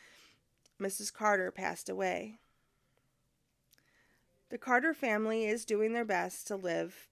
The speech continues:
their lives as David would want. D J Carter has taken over as C E O of Lavish Habits Unlimited,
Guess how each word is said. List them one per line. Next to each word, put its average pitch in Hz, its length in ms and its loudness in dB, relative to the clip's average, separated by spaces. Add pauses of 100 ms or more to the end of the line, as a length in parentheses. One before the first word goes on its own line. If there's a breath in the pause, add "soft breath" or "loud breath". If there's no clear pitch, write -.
their 190 180 0
lives 170 440 -4
as 190 100 -10
David 170 400 -4
would 185 120 -12
want. 185 480 -4 (1600 soft breath)
D 233 160 -2
J 269 220 2
Carter 175 500 0
has 190 220 -6
taken 208 340 0
over 190 320 0
as 208 140 0
C 240 400 -2
E 254 40 0
O 220 320 2 (460 loud breath)
of 196 160 2
Lavish 180 400 2
Habits 175 380 -2
Unlimited, 190 680 -2